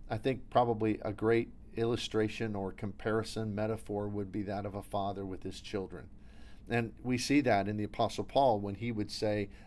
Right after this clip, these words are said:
again and again, "Follow me as I follow Christ." And then he would also i-, indicate that the people in Corinth and other churches, that they're his children in the gospel. So he's not afraid to use that, that kind of comparison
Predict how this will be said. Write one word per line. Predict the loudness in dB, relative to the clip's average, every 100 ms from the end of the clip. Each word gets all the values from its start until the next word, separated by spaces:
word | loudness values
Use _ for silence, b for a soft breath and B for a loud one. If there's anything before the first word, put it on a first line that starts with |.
| B
again | -2 2 2 2
and | 0
again, | -2 -2 -2 -2
"Follow | 0 2 2
me | 0 0
as | 0 0
I | -2
follow | 0 0 0
Christ." | -2 0 0 -4 -12 B B
And | -2 0
then | 0 0
he | 2
would | 2
also | 4 4 4 4 4 4 0 B B B
i-, | -4 -2
indicate | 0 2 4 4 4 2 2
that | -2 -2
the | -4
people | -2 -2 0 0
in | 0
Corinth | 0 2 2 0 -2
and | -2 -2 B B B
other | 2 4
churches, | 0 0 0 0 -2 0
that | 0 2
they're | 0
his | 0 -2 -6
children | -4 2 4 4 2 -2 -4 -4
in | -4
the | -2
gospel. | 0 0 -2 -6 -10 -12 B B B
So | 0
he's | 2
not | 4 2
afraid | 4 4 4
to | 4
use | 2 2 2
that, | 4 4 4 -2 B B B
that | 2 4 4 -2 -16 -16 -14 -4
kind | 0
of | 0
comparison | 0 -2 0 6 8 8 4 -2 -4